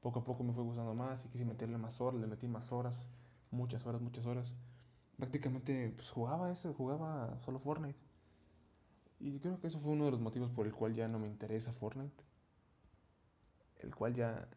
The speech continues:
ya, ya me quemé, ya me salió la técnica, ya no, no,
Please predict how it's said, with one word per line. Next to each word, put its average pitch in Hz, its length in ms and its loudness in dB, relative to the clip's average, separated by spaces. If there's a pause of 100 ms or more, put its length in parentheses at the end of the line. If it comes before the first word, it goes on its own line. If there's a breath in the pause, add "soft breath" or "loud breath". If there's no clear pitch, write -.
(800)
ya, 123 260 2
ya 117 120 2
me 120 200 4
quemé, 113 320 2
ya 127 100 2
me 117 120 4
salió 110 280 2
la 117 140 0
técnica, 123 400 0
ya - 160 2 (180)
no, 117 180 2
no, 117 200 2